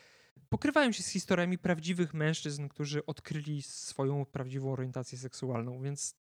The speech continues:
to jest, y, taki kontrargument na, bo był oczywiście wielki ból dupy, że na siłę tutaj wprowadzają wątki gejowskie, zamiast tworzyć po prostu gejowską postać, to robią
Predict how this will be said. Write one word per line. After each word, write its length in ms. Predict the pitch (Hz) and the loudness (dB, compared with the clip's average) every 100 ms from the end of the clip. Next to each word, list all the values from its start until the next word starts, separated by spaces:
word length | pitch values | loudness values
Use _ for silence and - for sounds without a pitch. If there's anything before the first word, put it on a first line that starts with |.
| _ _ _ _ | _ _ _ _
to 100 | 165 | 0
jest, 400 | 151 - - - 160 143 143 | 0 -4 -14 -14 -8 -6 -6
y, 40 | 139 - _ | -10 -16 _
taki 220 | - - 143 | -12 -10 2
kontrargument 800 | 220 208 - 170 180 185 160 | 4 4 2 2 2 2 2
na, 280 | 160 160 160 | 0 -2 -4
bo 160 | - 165 | -4 0
był 160 | 190 | 2
oczywiście 400 | 170 - - - | 2 -2 -8 -4
wielki 200 | 165 - | -4 -4
ból 200 | 143 147 | -2 0
dupy, 240 | 143 151 135 | 0 0 -2
że 200 | 131 123 - - 135 | -2 -6 -10 -8 -4
na 100 | 127 | -2
siłę 280 | 151 135 | 2 2
tutaj 260 | 127 131 123 | 0 -4 -6
wprowadzają 560 | - 135 131 139 135 131 | -4 -4 -2 -2 -4 -2
wątki 380 | 143 135 - | -4 -4 -6
gejowskie, 460 | 135 135 151 - 131 | -2 0 -2 -4 -8
zamiast 240 | 131 131 | -6 -8
tworzyć 280 | - 143 135 | -4 -4 -4
po 100 | 135 | -8
prostu 260 | 147 - 131 | -8 -6 0
gejowską 440 | 139 143 - 131 | 0 0 -4 -8
postać, 440 | 143 156 - 135 - | -6 -6 -6 -10 -6
to 100 | 143 | -6
robią 280 | 151 147 | -4 -4